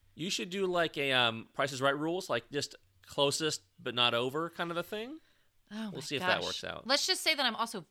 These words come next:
Speaker 2: very stubborn when I need to be, okay? And it's legit.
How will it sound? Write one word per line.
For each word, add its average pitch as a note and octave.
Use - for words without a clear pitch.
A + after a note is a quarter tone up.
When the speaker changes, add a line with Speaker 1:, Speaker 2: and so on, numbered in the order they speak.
Speaker 2:
very C#4
stubborn A3
when F3
I E3+
need F#3+
to -
be, C3+
okay? A3+
And F#3
it's -
legit. F3+